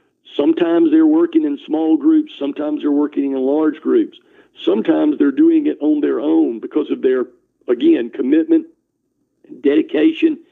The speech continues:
and desire to improve and that kind of thing. So all of those things just kind of are intertwined that we're trying to, uh, let our young men and,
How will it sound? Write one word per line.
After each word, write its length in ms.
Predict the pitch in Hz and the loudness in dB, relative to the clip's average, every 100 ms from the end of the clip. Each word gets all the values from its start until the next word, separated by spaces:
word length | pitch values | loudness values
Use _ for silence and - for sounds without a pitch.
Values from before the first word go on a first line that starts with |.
| _ | _
and 160 | - 120 | -12 -2
desire 600 | 123 110 120 151 156 151 | -2 -2 -4 -4 -4 -4
to 180 | - 123 | -2 -2
improve 640 | 107 - 151 160 170 165 | -2 -2 2 4 2 0
and 140 | 127 127 | -4 -8
that 200 | 170 - | -10 -10
kind 140 | 131 | -14
of 100 | 104 | -12
thing. 320 | - 104 98 - _ _ _ _ | -12 -12 -12 -18 _ _ _ _
So 440 | - 156 156 147 - _ | -2 2 4 2 -4 _
all 480 | - 196 262 277 208 | -8 -6 -4 -2 -2
of 120 | 143 | -4
those 300 | 143 147 135 - | -4 -4 -6 -4
things 580 | 160 160 147 131 123 - _ _ _ | 0 2 0 -4 -10 -14 _ _ _
just 340 | 151 151 - | -4 -4 -4
kind 200 | 160 151 | -6 -4
of 80 | 131 | -4
are 120 | - - | -6 -2
intertwined 960 | 185 175 160 147 160 160 135 127 120 117 _ _ _ | 2 2 0 -2 -2 -2 -4 -6 -6 -10 _ _ _
that 180 | 127 135 | -6 0
we're 180 | 147 170 | 2 2
trying 560 | 165 156 156 151 143 | 0 -2 -2 -4 -4
to, 400 | - 131 127 123 - _ _ _ | -4 -4 -2 -6 -10 _ _ _
uh, 360 | - 104 92 - - _ _ _ _ _ | -10 -8 -8 -10 -16 _ _ _ _ _
let 280 | - 135 175 | 0 0 0
our 160 | 180 170 | 0 0
young 340 | 165 170 165 | 2 2 2
men 320 | 160 175 185 | 4 2 0
and, 180 | 156 127 | -2 -6